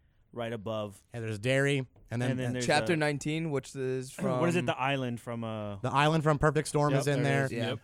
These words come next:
Speaker 2: Uh, Project Arrowhead, which is
Speaker 4: Mm-hmm.
Speaker 2: The Mist.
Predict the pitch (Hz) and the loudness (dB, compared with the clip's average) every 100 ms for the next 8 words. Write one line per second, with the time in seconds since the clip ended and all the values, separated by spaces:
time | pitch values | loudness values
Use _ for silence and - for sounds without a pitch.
0 | - 139 131 127 120 - 160 156 151 151 | -2 0 2 0 -4 0 2 4 0 2
1 | 156 170 170 175 190 190 - 127 139 147 | 4 6 6 4 2 -6 -4 0 2 4
2 | 127 135 135 156 - - | 2 2 2 2 0 -6